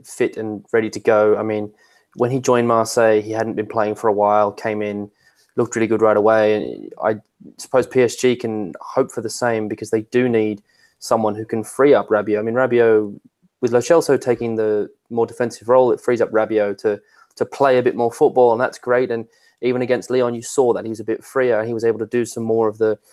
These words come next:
the things we know Rabiot can do, and he wasn't constrained by a f-, fully defensive role. And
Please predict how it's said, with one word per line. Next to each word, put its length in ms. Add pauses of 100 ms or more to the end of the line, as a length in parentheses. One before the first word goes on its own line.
(200)
the 60
things 320
we 80
know 220
Rabiot 420
can 160
do, 240
and 80
he 40
wasn't 280
constrained 640
by 200
a 60
f-, 300 (300)
fully 320
defensive 500
role. 280
And 100